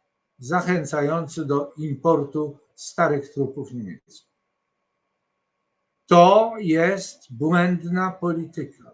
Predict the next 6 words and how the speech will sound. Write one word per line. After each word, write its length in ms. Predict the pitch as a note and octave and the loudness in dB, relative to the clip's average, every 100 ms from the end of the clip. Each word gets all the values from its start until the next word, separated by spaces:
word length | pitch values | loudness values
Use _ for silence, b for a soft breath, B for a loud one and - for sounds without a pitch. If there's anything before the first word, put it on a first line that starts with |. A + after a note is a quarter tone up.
| _ _ _ _ _ - | _ _ _ _ _ 0
To 240 | F#3 G3 | 4 4
jest 380 | G3+ G#3+ - - | 4 0 -2 -4
polityka, 580 | F#3+ D#3 - E3 F3+ E3+ | -2 -2 -4 -4 -2 -4
która 260 | - E3+ | -2 -2
uniemożliwia 960 | C#3+ C#3+ D#3 D3 C#3 C3 F3 E3+ E3+ E3+ | -2 -2 -4 -6 -8 -4 -4 0 0 0
powstanie 960 | E3+ E3+ - - - D#3+ D#3 D#3+ D#3+ | -2 -4 -4 -8 -2 -2 -2 -8 -12